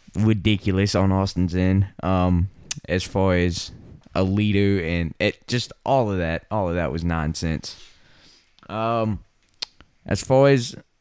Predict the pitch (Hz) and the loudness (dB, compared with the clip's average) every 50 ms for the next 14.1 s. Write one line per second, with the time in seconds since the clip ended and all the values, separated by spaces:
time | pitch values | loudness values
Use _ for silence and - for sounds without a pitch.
0 | _ _ - - 110 110 110 110 110 104 - - - 104 95 87 87 104 107 110 | _ _ -2 2 4 4 4 4 2 2 0 0 0 0 0 -2 -4 -2 -2 0
1 | 107 113 117 117 113 - - 120 113 113 117 113 113 113 110 110 104 - - _ | 2 4 4 2 2 2 0 0 0 2 2 2 2 2 2 2 0 -2 -6 _
2 | _ _ _ _ _ _ _ _ _ _ - - - 95 98 98 101 101 98 95 | _ _ _ _ _ _ _ _ _ _ -12 -4 -2 0 2 2 2 2 2 2
3 | 95 95 95 92 87 85 87 - _ _ _ _ _ _ _ _ _ - _ _ | 2 2 2 2 2 0 -2 -6 _ _ _ _ _ _ _ _ _ -20 _ _
4 | _ _ _ _ _ _ _ _ _ - - 120 110 110 107 104 101 92 92 90 | _ _ _ _ _ _ _ _ _ -6 0 2 2 2 2 2 0 0 0 0
5 | 90 95 95 98 98 98 101 101 95 - - 92 92 90 87 85 82 - - 95 | 0 0 2 2 2 2 2 2 0 0 0 -2 0 0 0 -2 -2 -4 -4 -4
6 | 90 90 90 - - 107 104 95 - - - 117 110 110 113 107 104 101 - - | -4 -4 -4 -4 -2 -2 -2 -2 -2 -2 0 2 2 4 4 4 2 2 0 -4
7 | _ _ _ _ _ _ _ _ _ _ _ _ _ _ _ _ - - 98 98 | _ _ _ _ _ _ _ _ _ _ _ _ _ _ _ _ -6 -4 -2 -2
8 | 95 95 92 95 95 95 95 90 85 80 80 78 80 69 64 62 - - - - | 0 0 0 0 2 2 2 0 0 -2 -2 -2 -2 -2 -2 -4 -6 -10 -16 -20
9 | - - - _ _ _ - _ _ _ - - - 104 110 113 120 127 123 113 | -20 -20 -20 _ _ _ -20 _ _ _ -8 -4 -2 0 2 2 4 4 2 2
10 | 113 107 87 101 107 107 104 101 95 - - 110 95 78 - - 113 95 92 - | 0 0 0 0 0 0 0 0 -2 -4 -4 -2 -2 -2 -2 -2 -2 0 0 0
11 | 95 95 92 90 95 110 110 107 92 98 87 95 101 101 98 98 101 92 - - | 0 0 2 2 2 2 2 2 0 0 0 0 2 2 2 2 0 0 -2 -6
12 | - _ _ - - 107 110 110 107 104 101 95 87 101 104 104 101 95 92 95 | -12 _ _ -8 -4 -2 0 0 0 0 0 -2 0 0 0 2 2 2 0 0
13 | 92 80 - _ _ - 117 110 92 92 95 82 78 90 - - - 52 71 76 | -2 -4 -10 _ _ 0 0 2 2 2 0 -2 -2 -6 -6 -8 -8 -8 -8 -10
14 | - - | -12 -16